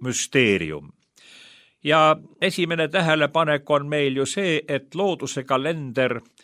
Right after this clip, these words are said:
ja sakraalne kalender langevad kokku ja peavadki kokku langema,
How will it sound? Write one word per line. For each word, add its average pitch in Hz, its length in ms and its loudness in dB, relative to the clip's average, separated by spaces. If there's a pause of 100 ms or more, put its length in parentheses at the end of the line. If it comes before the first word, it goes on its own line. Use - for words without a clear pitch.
(200)
ja 123 120 -2
sakraalne 131 720 0
kalender 117 720 -4 (460)
langevad 123 680 -2
kokku 202 460 -4
ja 131 160 0
peavadki 131 580 0
kokku 180 440 -4
langema, 117 640 0